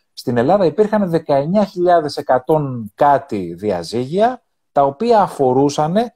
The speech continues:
στα οποία εμπλέκονταν δεκαέξι χιλιάδες κάτι παιδιά.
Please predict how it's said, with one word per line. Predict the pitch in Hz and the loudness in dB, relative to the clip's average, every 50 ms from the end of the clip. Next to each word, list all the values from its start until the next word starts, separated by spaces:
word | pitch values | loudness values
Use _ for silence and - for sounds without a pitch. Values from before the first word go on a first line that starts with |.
| _ | _
στα | _ - - 139 | _ -8 -2 0
οποία | 127 127 - 190 202 190 | 0 0 2 2 2 4
εμπλέκονταν | 165 143 120 117 123 127 135 127 - 139 135 143 185 220 240 233 - _ _ _ | 2 2 0 0 2 2 2 2 0 -2 0 2 0 0 0 -2 -10 _ _ _
δεκαέξι | _ 123 127 147 156 156 - 160 170 208 247 254 247 - - 208 | _ -2 -2 -2 -2 2 2 2 4 4 4 2 0 -4 -8 -8
χιλιάδες | 165 - 165 156 170 196 226 226 214 202 165 - | -6 -4 -2 0 2 2 2 2 2 0 -6 -6
κάτι | - - 196 214 220 220 220 | -2 0 0 0 0 -2 -4
παιδιά. | 220 214 208 214 214 214 190 117 98 - | -4 -4 -2 2 2 2 2 2 -2 -8